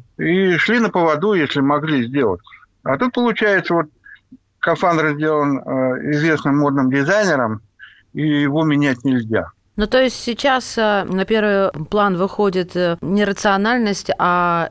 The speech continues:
Speaker 2: эстетика, такой героический облик, чтобы был у астронавта? Или это только характеристики для миссии SpaceX?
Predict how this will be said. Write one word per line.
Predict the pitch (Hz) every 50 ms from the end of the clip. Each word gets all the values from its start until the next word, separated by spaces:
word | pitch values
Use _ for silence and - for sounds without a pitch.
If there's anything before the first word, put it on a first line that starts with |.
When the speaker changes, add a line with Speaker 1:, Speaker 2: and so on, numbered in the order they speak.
| -
Speaker 2:
эстетика, | - 180 - - - 277 302 - 220 - 175
такой | 170 165 - 170 160
героический | 156 185 185 190 202 196 180 - 202 190 - - - 196
облик, | 196 233 330 320 277 208 180 165 -
чтобы | - - - 170 165 165
был | 165 160 156 151 147 139 139 135 131 131 135 131 123 -
у | - - 147 143 143 139 139 139 135 -
астронавта? | - 143 - - 151 151 151 147 135 131 - - - - 69 - - - - - _ _ _ -
Или | 190 196 214 214
это | 214 208 214
только | 202 - 233 214 214 214 208 202 196 190 180
характеристики | - - 196 190 - - 214 208 214 202 - - 202 - - - 196 190 185 170
для | 160 160 175 170 180 180 185 180 175 170 165 165 165 - - - - -
миссии | - 190 202 202 180 - - 190 190
SpaceX? | 170 - - - 185 180 175 - - 160 135 - - - - -